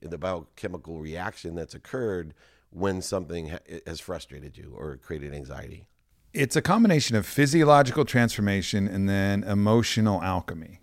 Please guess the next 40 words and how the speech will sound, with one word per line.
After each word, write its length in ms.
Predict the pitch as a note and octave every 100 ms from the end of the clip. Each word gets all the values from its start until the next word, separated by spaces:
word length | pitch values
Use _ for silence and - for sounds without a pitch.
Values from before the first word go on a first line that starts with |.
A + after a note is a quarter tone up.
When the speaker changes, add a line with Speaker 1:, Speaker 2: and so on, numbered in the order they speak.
| -
Speaker 2:
And 180 | G#2+ G#2+
I 80 |
think, 200 | A2 C3 C#3+
let's 140 | D3+
talk 180 | F#3 D3+
about 220 | C3+ G#2+
physiological 640 | A#2+ G2+ G#2 F#2+ F#2 F2+
transformation. 720 | E2 F2+ E2 F2+ E2 - F#2 - - - _
There's 200 | B2+ B2+
certain 340 | - E3+ E3+ D#3
things 280 | D3+ C#3+ A#2
that 60 |
you 120 | A2 A2
can 240 | G#2+ G2
do 240 | F#2+ F#2+
by 180 | F2+ F#2
taking 380 | F2+ A2+ F#2+ G2
conscious 460 | - A2+ A2+ A2+ -
control 500 | G#2 - G#2+ G2+ G2
of 80 |
the 60 | F2+
breath, 440 | F2+ F#2+ C3+ -
which 220 | G#2+ G2+ A2
I 80 |
think 180 | G2 G#2
are 60 | G2
the 100 | F2+
first 640 | - - A2+ G#2+ - -
steps. 460 | - - F2 - -
Like, 140 | G2
everybody's 440 | B2 C3 B2 A2+ F#2+
heard, 240 | G#2+ F#2+ -
"Oh, 200 | A#2 F#2
take 300 | - A#2+ A2+
a 60 |
deep 320 | F#2 G2+ G2
breath," 460 | - F2+ D#2+ - -
Speaker 1:
Right. 180 | - - -
Speaker 2:
right? 240 | G#2+ B2
Well, 280 | A#2+ A#2